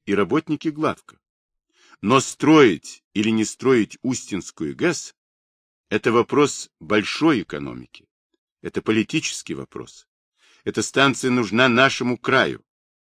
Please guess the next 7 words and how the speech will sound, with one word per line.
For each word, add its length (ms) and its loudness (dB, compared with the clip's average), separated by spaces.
Наша 340 0
Устинская 680 -2
гэс — 440 -2
сердце 600 0
могучего 720 -2
индустриального 840 -4
комплекса. 580 -8